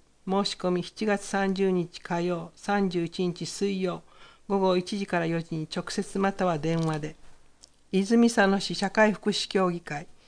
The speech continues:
電話四六四の二二五九。ファックス四六二の五四零零。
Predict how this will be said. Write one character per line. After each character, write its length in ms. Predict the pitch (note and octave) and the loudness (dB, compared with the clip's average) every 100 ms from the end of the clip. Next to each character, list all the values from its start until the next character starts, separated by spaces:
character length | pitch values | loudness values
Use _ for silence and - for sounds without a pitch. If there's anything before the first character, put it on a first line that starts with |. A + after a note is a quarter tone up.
| - _ - | -20 _ 0
電 240 | G#3 G#3 | 4 6
話 140 | G3+ | 6
四 260 | G3 A3 A3+ | 6 6 6
六 220 | A3 A3 | 4 2
四 280 | F3 E3 D3+ | 2 2 0
の 140 | D3 | -2
二 240 | D#3 G3 G#3 | 0 2 2
二 240 | G3+ F3 | 2 0
五 240 | D#3 E3 D#3 | 0 -2 -2
九。 300 | - D3+ C#3+ | -4 -8 -8
フ 80 | - _ - - | -12 _ -20 -2
ァ 100 | G#3 | 2
ッ 40 | G#3 | 2
ク 140 | - | -2
ス 160 | - F3 | -8 -2
四 280 | G3 G#3 G#3 | 2 4 4
六 240 | G#3 E3 | 0 -2
二 100 | D#3 | -2
の 220 | D3+ D3+ | -2 -2
五 240 | E3+ G#3 G#3 | 2 2 4
四 280 | G#3 F3 | 4 2
零 220 | D#3 E3 D#3+ | 2 2 0
零。 260 | D3+ D#3 | -2 -6